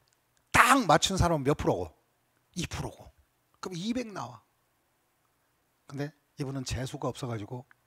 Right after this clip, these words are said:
일억 일 원에 걸렸어. 일 원 하나가 구간이 넘어간 거야. 그럼 이 사람은 삼 프로가 돼야 되니까 얼마? 삼백이 나와버려, 일 원 하나 때문에. 그럼 이렇게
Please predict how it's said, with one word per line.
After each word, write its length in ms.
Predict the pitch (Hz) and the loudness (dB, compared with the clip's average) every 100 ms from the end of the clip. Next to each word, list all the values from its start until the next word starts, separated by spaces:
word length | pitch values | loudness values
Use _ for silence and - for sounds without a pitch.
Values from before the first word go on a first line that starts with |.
| _ _ _ _ _ _ | _ _ _ _ _ _
일억 400 | 160 170 220 226 156 | -8 0 2 0 -2
일 220 | 151 226 | 0 4
원에 160 | 233 | 6
걸렸어. 440 | 190 123 107 - - _ _ _ _ _ _ _ _ _ _ _ _ _ _ _ _ _ _ _ _ _ _ _ _ _ | 6 2 -4 -12 -16 _ _ _ _ _ _ _ _ _ _ _ _ _ _ _ _ _ _ _ _ _ _ _ _ _
일 160 | 196 226 | 4 8
원 160 | 269 | 8
하나가 520 | 220 - 277 277 277 285 | 6 4 6 8 8 6
구간이 320 | 226 214 202 | 4 2 2
넘어간 340 | 151 131 104 | 0 -2 -6
거야. 220 | 85 - - _ _ _ _ _ _ _ _ _ _ _ _ _ _ - | -10 -16 -18 _ _ _ _ _ _ _ _ _ _ _ _ _ _ -4
그럼 180 | 269 214 | -2 0
이 60 | |
사람은 440 | 180 185 170 208 220 - | 4 6 8 8 6 0
삼 280 | - - 269 | -4 -2 -2
프로가 320 | - 269 226 | -6 -2 0
돼야 140 | 180 165 | 4 4
되니까 400 | 143 131 196 - | 4 4 0 -2
얼마? 340 | 139 151 233 - - _ | 0 4 4 2 -6 _
삼백이 640 | - - 294 349 339 339 302 | 2 4 4 2 4 4 4
나와버려, 320 | 180 196 180 | 2 2 0
일 140 | 147 | 0
원 100 | 160 | -2
하나 140 | 147 160 | -4 -12
때문에. 320 | - - 90 _ _ _ _ _ _ _ _ _ _ _ _ _ _ _ _ _ | -16 -20 -20 _ _ _ _ _ _ _ _ _ _ _ _ _ _ _ _ _
그럼 160 | - 139 | -4 -2
이렇게 280 | 123 143 | 2 4